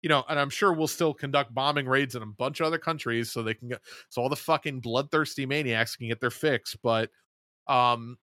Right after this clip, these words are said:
the good thing about us getting out of Afghanistan, despite everyone's fucking hemming and hawing, and, "Oh, we didn't do it the right way," is that we won't be killing any more fucking civilians in Afghanistan.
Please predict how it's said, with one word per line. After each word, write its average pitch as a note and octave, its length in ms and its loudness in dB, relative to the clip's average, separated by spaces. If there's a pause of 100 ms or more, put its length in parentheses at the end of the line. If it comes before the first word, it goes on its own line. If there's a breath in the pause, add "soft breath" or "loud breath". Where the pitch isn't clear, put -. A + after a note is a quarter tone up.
(340)
the C3+ 120 -6
good F3+ 240 4
thing F#3+ 360 0
about A#2+ 240 6
us B2+ 160 2
getting E3 340 0
out A#3+ 140 6
of A3+ 80 4
Afghanistan, G3 840 2
despite B2 320 0
everyone's D#3+ 360 0
fucking D#3+ 420 0
hemming E3 220 2
and F3 100 2
hawing, D#3+ 320 2
and, A3 80 -2
"Oh, C4+ 260 -2
we C4 200 -2
didn't A3+ 180 -6
do B3+ 160 -2
it C#4+ 140 -2
the A3 80 -2
right F3+ 260 2
way," D3+ 240 2 (400 loud breath)
is D3+ 220 2
that D3 280 8 (100)
we C3+ 120 -4
won't D#3+ 240 2
be G3+ 80 -2
killing G3+ 300 0
any F3 140 4
more E3 160 2
fucking D3 300 0
civilians B2 460 -4
in G#2+ 80 -6
Afghanistan. G2 600 -6